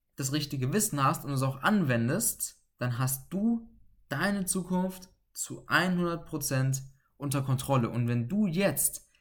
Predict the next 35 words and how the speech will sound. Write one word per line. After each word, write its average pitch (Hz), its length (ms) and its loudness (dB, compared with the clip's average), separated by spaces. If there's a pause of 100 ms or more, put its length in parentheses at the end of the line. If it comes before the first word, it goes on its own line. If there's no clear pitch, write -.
(160)
endlich 202 520 0
ausbrechen 151 680 2
möchtest, 113 400 -2
wenn 143 160 -2
du 214 100 2
jetzt 220 240 -2
endlich 185 500 -2
frei 185 580 2
sein 185 340 4
willst, - 500 0
das 135 140 0
richtige 160 500 0
Wissen 226 400 2
bekommen 147 400 2
willst, - 380 -4 (500)
komplette 214 460 0
Unterstützung 190 800 0
von 151 180 -2
meinem 156 300 0
gesamten 185 580 2
Coaching-Team 190 840 -2
und 147 240 0
mir, 214 260 6
und 139 120 -2
zwar 151 200 0
die 147 180 -6
ganze 208 400 2
Zeit, 170 500 0
in 160 120 0
einer 160 380 2
richtig 226 480 0
geilen 196 260 4
Community 214 640 4
sein 147 300 4
willst, 98 320 -2